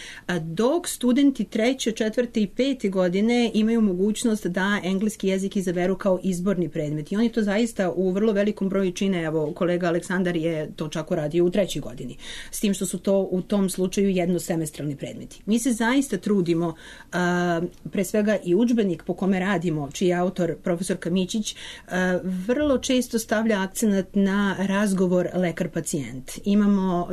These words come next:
takozvane role plays, <laughs> da kažemo opet, eto jedne od reči koja se teško prevodi na, na srpski jezik, odnosno trudimo se da, mm, postavimo situacije u kojima, a, podelimo uloge lekara i pacijenta i, e,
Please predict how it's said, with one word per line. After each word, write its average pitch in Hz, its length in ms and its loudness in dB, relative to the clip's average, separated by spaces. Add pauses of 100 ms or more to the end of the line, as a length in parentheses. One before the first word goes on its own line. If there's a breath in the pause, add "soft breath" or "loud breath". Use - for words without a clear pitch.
takozvane 196 560 0
role 185 300 2
plays, 156 500 0 (160)
<laughs> - 160 -12
da 220 120 2 (100)
kažemo 233 260 4
opet, 214 200 0
eto 214 180 0
jedne 190 260 2
od 185 60 2
reči 202 300 2
koja 196 180 2
se 202 160 -2
teško 202 400 0 (340 loud breath)
prevodi 214 540 2
na, 196 280 2
na 202 140 4
srpski 208 360 0
jezik, 214 380 2
odnosno 214 380 2
trudimo 262 400 4
se 214 200 0
da, 220 480 2
mm, 196 800 0
postavimo 226 420 4
situacije 190 760 0 (380 loud breath)
u 202 100 2
kojima, 208 720 2
a, 180 160 0
podelimo 214 500 2
uloge 190 440 2 (180)
lekara 196 460 2
i 190 60 2
pacijenta 180 720 0 (140)
i, 226 440 4
e, 160 80 -6